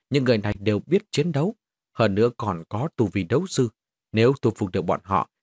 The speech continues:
sẽ là một trợ lực lớn cho người." Sau khi biết ý định của Lý Giật, Hồng Thiên Thánh Giả nói ngay, "Muốn có ý định gì với ta? Hừm, đến lúc đó sẽ khiến các người lộ đến nỗi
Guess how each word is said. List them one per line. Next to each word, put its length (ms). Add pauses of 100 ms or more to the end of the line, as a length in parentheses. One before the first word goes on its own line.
sẽ 100
là 120
một 280
trợ 240
lực 240
lớn 260
cho 180
người." 160 (1000)
Sau 200
khi 120
biết 200
ý 140
định 260
của 180
Lý 120
Giật, 220 (300)
Hồng 180
Thiên 160
Thánh 160
Giả 160
nói 220
ngay, 200 (560)
"Muốn 280
có 120
ý 100
định 200
gì 200
với 160
ta? 280 (200)
Hừm, 120 (380)
đến 140
lúc 160
đó 240 (220)
sẽ 180
khiến 140
các 180
người 260
lộ 140
đến 200
nỗi 220